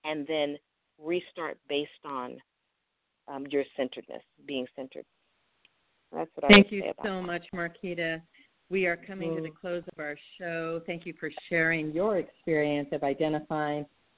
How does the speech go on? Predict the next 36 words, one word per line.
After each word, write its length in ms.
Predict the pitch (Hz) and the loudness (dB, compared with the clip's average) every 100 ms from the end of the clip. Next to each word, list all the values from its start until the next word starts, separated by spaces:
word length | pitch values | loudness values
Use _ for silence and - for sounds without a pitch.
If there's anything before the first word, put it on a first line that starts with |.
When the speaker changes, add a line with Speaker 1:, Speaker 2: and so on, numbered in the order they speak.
| _ | _
Speaker 2:
how 180 | - 311 | 4 6
to 80 | 339 | 6
restart 480 | 269 - 226 214 | 4 2 4 6
our 160 | 202 170 | 8 6
life 400 | 170 185 143 135 _ - - | 4 2 0 -4 _ -20 -8
on 160 | 151 147 | -4 -2
Music 320 | 143 143 - | -4 -4 -2
for 100 | 151 | 0
Life 320 | 143 135 135 | 2 0 0
Radio. 540 | 139 143 143 131 123 - _ - - _ - | 4 6 6 6 4 0 _ -20 -20 _ 2
You've 120 | 220 | 4
been 140 | 214 | 4
listening 280 | 214 240 233 | 0 -2 -4
to 80 | 220 | -4
Music 340 | 208 202 196 | -6 -6 -8
for 100 | - | -8
Life 340 | 175 165 220 349 | -6 -4 -6 -8
with 140 | 196 196 | -10 -6
Judith 260 | 190 165 151 | -4 -4 -6
Pinkerton, 520 | 196 185 151 151 131 135 | -8 -8 -8 -6 -4 -2
where 160 | 143 | -2
we 200 | 143 139 139 | 0 0 0
practice 360 | - 156 156 156 - | 0 0 0 -6 -2
healing 320 | 170 160 143 | 0 0 2
mind, 360 | 139 139 143 139 | 4 4 4 4
body, 340 | 139 143 143 | 4 4 2
and 140 | 135 - | 0 -8
spirit. 460 | - 156 147 226 - _ _ _ _ _ | 0 4 6 4 0 _ _ _ _ _
Till 100 | 262 | 4
we 120 | 247 | 8
meet 180 | 240 247 | 8 6
again, 480 | 247 240 220 165 165 | 4 2 2 0 0
notice 440 | 202 220 170 143 - - | 2 2 2 0 -4 -4
how 120 | 165 | -2
you 360 | 143 143 202 220 | -2 -4 -6 -4
practice 480 | - 214 208 208 | 0 0 0 -6